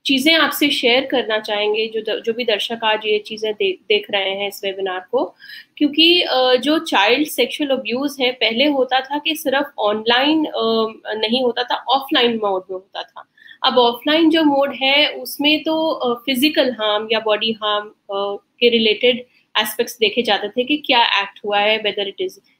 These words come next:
जैसे कोई rape हो गया या कोई और, अ, तरीके की किसी को injury, body injury पहुंचाना या कोई exploitation या attack या assault होना। लेकिन, अ, इस, इस जमाने में जबकि हम सब digital world में हैं,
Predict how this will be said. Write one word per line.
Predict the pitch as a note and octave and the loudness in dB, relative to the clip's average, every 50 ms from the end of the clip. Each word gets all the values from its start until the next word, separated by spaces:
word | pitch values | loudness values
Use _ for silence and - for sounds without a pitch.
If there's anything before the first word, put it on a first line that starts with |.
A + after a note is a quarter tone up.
| _ - | _ -10
जैसे | G#3+ G#3 - G#3+ | -8 -4 -4 -4
कोई | G#3 G#3+ G#3 G#3+ | -2 0 0 0
rape | G3+ G3 G3 G3+ G#3 - - A3 | 2 4 4 2 2 0 -4 -8
हो | G3+ | -8
गया | G3 G3+ G3+ G3+ G3+ | -4 -2 0 0 2
या | G#3 G#3 G#3+ G3+ | 2 0 -2 -2
कोई | - - A3+ A3 | -2 -2 -2 -2
और, | - - G3+ G3+ G3+ G#3+ A3 A3 | 0 0 2 4 4 4 4 2
अ, | - - G3+ G3+ G3 G3 - _ _ - | -2 -6 -4 -4 -4 -6 -8 _ _ -8
तरीके | G#3+ G#3 G#3+ G#3+ - A3 | -6 -6 -6 -8 -8 -10
की | G#3+ - A#3+ A#3+ A#3+ A#3+ A#3 - _ G#3 - - | -6 -2 0 0 0 -2 -4 -10 _ -14 -12 -10
किसी | A3+ A3 - A#3+ | -10 -10 -8 -6
को | A3+ - A#3 A3+ | -4 -2 0 0
injury, | A3+ A3 G#3+ G#3 G3+ G3+ G#3 G#3 | 0 0 0 -2 -2 -2 -4 -2
body | G3 G3+ G3+ G3 G#3+ | 0 0 0 2 0
injury | G#3+ G#3 G3+ G3+ G3 F#3+ G#3+ A3 | 0 -2 -2 -4 -6 -6 -6 -8
पहुंचाना | A3 F3+ G3 G3 F#3+ - G3 F#3 F#3 F#3+ G3+ G#3+ A#3 A3+ - - _ _ _ _ _ - | -8 -10 -10 -10 -8 -6 -4 -2 -2 0 0 -2 -4 -6 -8 -16 _ _ _ _ _ 0
या | A#3+ A#3+ | 0 2
कोई | A#3+ B3 D4 C#4+ C#4 | 2 2 2 2 4
exploitation | B3 B3 - - - A#3 A3 G#3+ A3+ A#3 A3+ A3 A3 - A#3+ A#3+ | 2 2 0 -4 -2 0 0 0 2 2 0 0 0 -2 -2 -2
या | A#3+ A3 F#3+ | 0 0 0
attack | F#3+ F#3+ - G#3+ G3 G3+ G#3+ G#3 - - | 0 0 0 2 2 2 2 0 -2 -2
या | C#3+ | -2
assault | F3+ G#3 G#3+ - A3 G#3 G3 G#3 G#3 - G#3 | -2 -2 -4 -2 0 0 0 0 0 -4 -6
होना। | F#3+ F#3+ F#3 F3+ - _ _ _ - - _ - C#4+ | -6 -4 -4 -6 -8 _ _ _ -20 -20 _ -2 -2
लेकिन, | D4 C#4 E4 F4 F4 F4 E4+ | 0 2 2 2 2 2 2
अ, | - - B3 B3 B3 B3 B3 B3 - - - - | 0 0 2 2 4 4 4 2 0 -2 -2 0
इस, | C#4 D#4+ E4 - - - - | 0 2 2 0 -2 -6 -2
इस | - D#4+ F4+ - - C4 | 0 2 2 2 2 2
जमाने | C#4 B3+ B3 A3+ G#3+ G#3 G#3 G#3+ | 2 2 4 2 2 2 2 2
में | A3+ A#3 A#3 | 4 4 2
जबकि | A#3 B3 A#3 A#3+ - B3+ C4 | 4 2 0 0 -2 -8 -4
हम | C4 C4 C4 B3 | -4 -4 -4 -4
सब | - - C#4+ C#4 | -4 -2 -2 -2
digital | B3+ - - - A#3 G#3+ A3 A3 - B3 B3+ C4+ C#4 | -2 -4 -6 -6 -4 -4 -2 -2 0 0 0 0 0
world | B3 A3+ A3 G#3+ G#3 G#3 G3+ | 0 0 0 0 0 -2 -2
में | G#3 G3 G3 G3 | -4 -4 -4 -2
हैं, | G3+ G3+ G#3+ B3 C#4+ | -2 0 0 0 -2